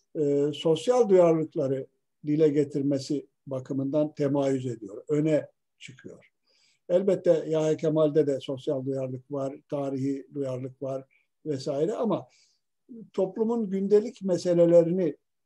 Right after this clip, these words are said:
dile getirmek bakımından Mehmet Akif'in ayrı ve ayrıcalıklı bir yeri var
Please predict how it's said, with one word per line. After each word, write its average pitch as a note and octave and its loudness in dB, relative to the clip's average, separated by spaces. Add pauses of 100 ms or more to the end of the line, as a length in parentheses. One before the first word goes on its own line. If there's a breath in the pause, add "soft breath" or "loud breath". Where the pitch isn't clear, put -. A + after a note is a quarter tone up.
(200)
dile D#3 2
getirmek D3 -2
bakımından D3+ -4 (460)
Mehmet E3 0
Akif'in E3+ -2
ayrı F3 0
ve F3 2
ayrıcalıklı D#3 -2
bir D3+ 0
yeri C#3+ 2
var A2+ -10